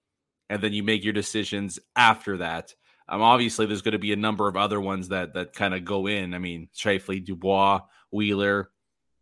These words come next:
I mean, Ehlers doesn't have that much <laughs> long on his contract, I-, right? Like, there's a lot of guys that we're gonna have to make decisions on. We'll get to all of that as the offseason gets closer and closer here, but that's,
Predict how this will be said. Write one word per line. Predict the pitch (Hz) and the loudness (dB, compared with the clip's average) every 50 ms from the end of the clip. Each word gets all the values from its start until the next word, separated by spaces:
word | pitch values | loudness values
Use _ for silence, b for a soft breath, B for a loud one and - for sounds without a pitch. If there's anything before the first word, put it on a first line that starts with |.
| _ _ _ _ _ | _ _ _ _ _
I | - | -10
mean, | 101 95 | -8 -6
Ehlers | 90 101 110 123 127 127 131 131 120 104 - - - - - - | -4 0 0 2 4 4 2 2 0 -2 -4 -8 -8 -10 -2 0
doesn't | 120 113 113 113 | 0 2 4 4
have | 120 120 101 | 4 4 6
that | 120 120 | 4 4
much | 120 120 117 - - | 4 2 0 2 0
<laughs> | |
long | 123 107 - 104 - - | 0 0 -2 -8 -2 0
on | 160 143 | 2 2
his | 127 107 | 2 0
contract, | - - - 120 110 - - 123 117 110 110 | -2 -4 -2 -2 -2 2 2 2 4 4 4
I-, | 104 113 117 107 | 4 4 4 4
right? | 117 127 131 | 4 4 4
Like, | 131 127 117 | 4 2 0
there's | 123 113 117 | 0 0 0
a | |
lot | 113 113 117 123 131 131 123 | 0 2 4 4 4 4 4
of | 123 104 | 2 0
guys | 104 117 117 117 113 107 95 | 0 2 2 2 0 0 -2
that | 110 104 95 - b b b b b b b | -4 -4 -4 -6 b b b b b b b
we're | - 117 | -6 -4
gonna | 123 113 | -2 2
have | 110 113 110 | 2 0 0
to | - 107 | 0 -4
make | 110 107 95 | -4 -4 -4
decisions | - 95 - - 131 123 107 104 98 101 | -6 -6 -2 -2 -2 -2 -2 -6 -4 -4
on. | 92 92 95 95 - _ _ _ _ | -2 -2 -4 -4 -8 _ _ _ _
We'll | - 143 | -4 -2
get | 127 135 151 143 - | 4 6 4 6 4
to | 147 | -2
all | - - 123 127 123 117 | 2 4 4 4 4 2
of | 110 98 | 0 0
that | 110 110 107 107 95 - _ _ _ _ - | 0 0 0 0 -2 -4 _ _ _ _ -2
as | 117 117 113 110 95 | 0 0 0 0 -2
the | 104 107 | -4 -4
offseason | 107 104 101 104 101 - 110 107 95 92 98 98 | 0 0 0 -2 -2 -6 -10 -10 -8 -8 -10 -8
gets | 92 101 95 95 | -6 -6 -6 -6
closer | - - - 107 104 98 - 98 92 | -8 -8 -6 -6 -6 -6 -6 -6 -6
and | 90 92 | -6 -8
closer | - - 104 101 98 - 85 82 | -8 -8 -8 -8 -8 -10 -12 -12
here, | 82 - 85 82 85 | -12 -10 -10 -10 -10
but | - - 90 85 76 _ | -8 -8 -10 -10 -6 _
that's, | 98 104 107 - - - - - | -2 -2 -2 -2 -6 -12 -12 -14